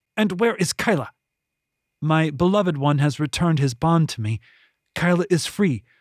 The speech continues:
but she is hunted." "Where is she, exactly?" "Huff, where is Kyla?" An image flashed of Ori's home. "She's at Ori's home." "She must come north. When she gets to the wall marking the northern extent of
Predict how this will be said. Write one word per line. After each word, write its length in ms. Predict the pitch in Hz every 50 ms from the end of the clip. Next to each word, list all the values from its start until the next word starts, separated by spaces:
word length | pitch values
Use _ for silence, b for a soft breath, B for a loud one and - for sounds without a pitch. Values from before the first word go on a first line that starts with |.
| _ _ -
but 160 | - 143 -
she 200 | - - 160 156
is 140 | 135 120 -
hunted." 420 | - - 156 139 - 107 92 - _ _ _ _ _ _ _ _ _ _ _ _ _ _ _
"Where 220 | - 247 247 233
is 160 | 240 233 208 -
she, 280 | - - 147 123 - _ _ -
exactly?" 640 | 208 160 147 - - - - - 143 120 104 - _ _ _ _ _ _ _ _ _ _ _ _ _ _ _ _ _ _ _ -
"Huff, 320 | 165 180 180 - - - _ _
where 180 | - 208 226 214
is 140 | 196 165 -
Kyla?" 380 | - 156 147 143 151 185 - - _ _ _ _ _ _ _ _ _ _ _ _ _ -
An 140 | 147 151 165 -
image 420 | 208 190 175 147 123 120 - -
flashed 500 | - - 135 123 123 123 127 - - -
of 180 | 135 123 120 - -
Ori's 340 | - 143 135 127 120 120 117
home. 360 | - 139 135 123 113 107 98 _ _ _ _ _ _ _ _ _ _ _ _ _ _ _ _ _ _ _ _ _ _ _ _ _ -
"She's 200 | - 175 156 180
at 80 | 165 -
Ori's 280 | 180 180 175 165 156 -
home." 320 | 160 170 165 151 131 110 _ _ _ _ _ _ _ _ _ _ _ _ _ _ _ _ _ _ _
"She 220 | - - - 208 185
must 340 | 175 214 - - - -
come 300 | - 208 196 180 180 175
north. 400 | 175 220 190 117 92 - - - - _ _ _ _ _ _ _ _ _ _ -
When 140 | 165 190
she 160 | 185 - 220 185
gets 320 | 143 - 285 - - -
to 100 | - 262
the 100 | 226 247
wall 300 | 247 220 226 220 220 226
marking 400 | 202 185 175 180 - - 196 185
the 80 | 180 175
northern 400 | 170 170 208 220 214 220 240 220
extent 420 | 226 - - - - 190 190 - -
of 140 | 170 156